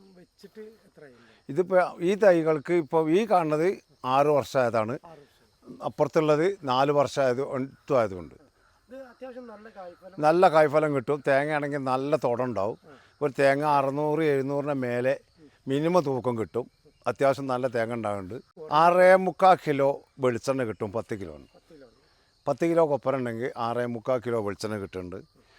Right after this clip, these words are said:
Speaker 2: അത് ഫുൾ ഗ്യാരണ്ടി കൊടുക്കാം. നൂറ് ശതമാനം എനിക്ക് എൻ്റെ അനുഭവ കഥയാണ്.
Speaker 1: ആ.
Speaker 2: മറ്റേതാണെങ്കിൽ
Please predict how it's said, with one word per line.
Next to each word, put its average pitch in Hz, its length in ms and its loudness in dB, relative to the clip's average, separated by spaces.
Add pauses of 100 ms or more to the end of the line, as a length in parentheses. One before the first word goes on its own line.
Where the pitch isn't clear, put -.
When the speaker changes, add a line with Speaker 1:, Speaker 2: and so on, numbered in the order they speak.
(160)
Speaker 2:
അത് 135 160 2
ഫുൾ 160 240 -4
ഗ്യാരണ്ടി 143 360 6
കൊടുക്കാം. 120 340 -4
നൂറ് 127 180 -6
ശതമാനം 127 480 -4
എനിക്ക് 131 220 -14
എൻ്റെ 135 120 0 (120)
അനുഭവ 123 320 -2 (300)
കഥയാണ്. 110 300 -4
Speaker 1:
ആ. - 280 -20 (320)
Speaker 2:
മറ്റേതാണെങ്കിൽ 190 540 4